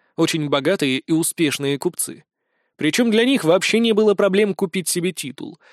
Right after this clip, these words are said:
Они оставались в низшей касте из гордости за тех, кто смог подняться, несмотря ни на что. «Уважаю. Прикольно у вас здесь». Именами никто не пользовался.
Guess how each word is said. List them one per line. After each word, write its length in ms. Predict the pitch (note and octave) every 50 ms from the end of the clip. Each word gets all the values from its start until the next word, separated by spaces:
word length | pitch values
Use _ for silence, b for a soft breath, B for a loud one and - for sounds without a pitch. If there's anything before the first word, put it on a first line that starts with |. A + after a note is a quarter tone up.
| b b b
Они 240 | b C4+ C4+ C4+ B3
оставались 500 | A3+ G#3 - A3 G3+ G3 F#3+ F#3 E3 -
в 80 | E3+ E3+
низшей 380 | E3+ D#3+ D3 - - D3 C#3 C3+
касте 340 | - E3+ F3+ - - -
из 260 | C3+ - D#3 D#3 D3+ D3+
гордости 480 | D3 D#3+ F#3 F3 D3 D3 C#3 - D3
за 160 | C3+ C#3 C#3
тех, 260 | - - G#3+ - - b b b b b
кто 180 | - - A#3+
смог 300 | - - A#3 A#3+ A#3+ -
подняться, 500 | - G3 F3 E3+ F#3+ G3+ G3+ - - G3
несмотря 420 | F3 F3 D#3+ - E3 D3 - D#3 D3
ни 120 | C#3 C#3
на 100 | C#3+ D3
что. 320 | - - - - - - _ _ _ _ _ _ _ _ _ _ _
«Уважаю. 920 | - F3 D3+ D#3+ G#3 A#3 A#3+ B3+ B3 A#3 G3 E3+ C#3+ C#3 C#3 D#3 F3 F3 - _ _ _ _ _ _ _ _ _ _ _ _ _
Прикольно 500 | - D#3 A3 - - - C#3+ F#3+ B3 C#4+
у 140 | D4+ D4 C4+
вас 160 | A#3+ A3 F3+
здесь». 440 | E3 D#3+ D3+ C#3+ B2+ - - - - _ _ _ _ _ _ _ _ _ _ _ _
Именами 420 | D#3 F3 G#3 A#3+ C4 D4+ D4 C#4
никто 300 | B3+ A3+ A3 - - A#3
не 100 | A3 G#3+
пользовался. 800 | G3 - G#3+ F3+ C#3 A#2 B2 A#2+ C3 C3+ - - - D#3 D3+